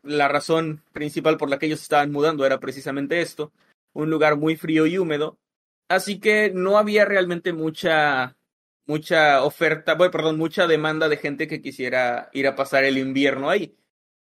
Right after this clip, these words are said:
Pero cuando llegó el verano, cuando llegaron los días cálidos de primavera-verano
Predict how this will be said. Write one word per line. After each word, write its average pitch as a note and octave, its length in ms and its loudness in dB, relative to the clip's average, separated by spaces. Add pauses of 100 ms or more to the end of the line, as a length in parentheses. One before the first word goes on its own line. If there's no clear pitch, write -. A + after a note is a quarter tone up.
(120)
Pero G#3 340 2
cuando E3+ 260 -2
llegó E3+ 460 -2
el G#3 180 -2
verano, E3+ 520 -4
cuando C3 220 -6
llegaron C#3 320 -2
los D#3 120 -2
días D#3+ 200 -4
cálidos D3+ 440 0
de C3 80 -6
primavera-verano C#3 840 -2